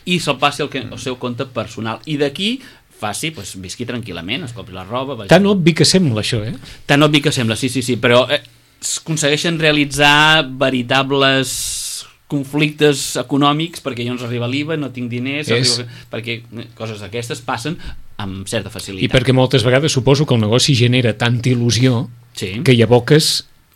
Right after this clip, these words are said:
Speaker 2: el que
Speaker 1: Tot i
Speaker 2: tens, el
Speaker 1: més.
Speaker 2: que no tens i el
Speaker 1: Sí,
Speaker 2: que
Speaker 1: sí, sí, sí, sí,
Speaker 2: tot
Speaker 1: sí.
Speaker 2: i més.
Speaker 1: Sí, sí, però nosaltres, eh, en
Speaker 2: Diguem-ne,
Speaker 1: els
Speaker 2: això és
Speaker 1: tractes
Speaker 2: perdonable en una conjuntura determinada, a l'inici, en un
Speaker 1: Sí, exactament.
Speaker 2: Això,
Speaker 1: Eh,
Speaker 2: això és,
Speaker 1: i,
Speaker 2: eh,
Speaker 1: i en una base inicial ho, ho es pot entendre.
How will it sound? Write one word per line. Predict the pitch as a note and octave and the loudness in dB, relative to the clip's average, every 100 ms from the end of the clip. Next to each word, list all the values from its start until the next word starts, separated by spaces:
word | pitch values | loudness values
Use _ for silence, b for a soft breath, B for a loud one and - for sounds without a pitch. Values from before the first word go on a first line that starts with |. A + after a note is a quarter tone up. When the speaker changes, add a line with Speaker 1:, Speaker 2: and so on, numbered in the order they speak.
| - | -8
Speaker 2:
el | A2+ G2+ | -6 -4
que | A#2 | -4
Speaker 1:
Tot | - - | 4 6
i | B3 | 6
Speaker 2:
tens, | C3+ | 6
el | B2+ | 4
Speaker 1:
més. | B2 | 4
Speaker 2:
que | |
no | A#2+ A2+ | 2 4
tens | C#3+ F3 D3 | 4 6 4
i | C3 | 4
el | |
Speaker 1:
Sí, | A2+ - | 6 4
Speaker 2:
que | C#3+ | 4
Speaker 1:
sí, | C3+ | 2
sí, | B2 | 0
sí, | A#2 A2+ | -4 4
sí, | |
Speaker 2:
tot | D3+ | 4
Speaker 1:
sí. | D#3+ | 6
Speaker 2:
i | |
més. | C3 F#2+ - - | 4 2 -2 -6
Speaker 1:
Sí, | - A#2 | -6 -6
sí, | A#2 | -2
però | D3 | 2
nosaltres, | E3 E3+ G3+ - | 4 4 2 -2
eh, | - A#2 | -8 -10
en | - A2+ A2+ A#2+ | -6 -4 2 6
Speaker 2:
Diguem-ne, | C#3+ D3+ | 6 8
Speaker 1:
els | D3 | 6
Speaker 2:
això | F3 | 6
és | C3+ | 6
Speaker 1:
tractes | |
Speaker 2:
perdonable | F3 E3 D#3+ D#3+ E3+ | 6 8 6 6 4
en | D3+ C#3+ | 6 6
una | C#3+ C#3 | 6 6
conjuntura | C#3+ A#2+ C3 C#3 B2+ | 6 4 4 4 2
determinada, | A#2+ A#2 A#2+ A#2+ D3 D#3 | 2 2 2 2 2 2
a | D3+ | 2
l'inici, | A#2+ C#3 D#3+ - C#3 | 4 4 4 4 4
en | A2 | 6
un | A2+ | 4
Speaker 1:
Sí, | A2 - | 4 6
exactament. | A#2 D3+ D3+ C3 C3 | 6 4 4 4 4
Speaker 2:
Això, | B2 A#2 | 4 6
Speaker 1:
Eh, | C#3+ | 6
Speaker 2:
això | B2 D#3 D3+ | 6 6 8
és, | |
Speaker 1:
i, | D3 | 8
Speaker 2:
eh, | C#3+ A2 | 8 6
Speaker 1:
i | |
en | D#3+ | 4
una | F3+ | 6
base | F3 E3+ | 6 6
inicial | F#3 D#3 C#3 C#3+ | 4 2 4 4
ho, | E3+ | 4
ho | D3+ B2+ | 2 2
es | A#2+ | -2
pot | - C3 | 0 2
entendre. | A#2+ A2+ A2 G#2 | 2 4 2 0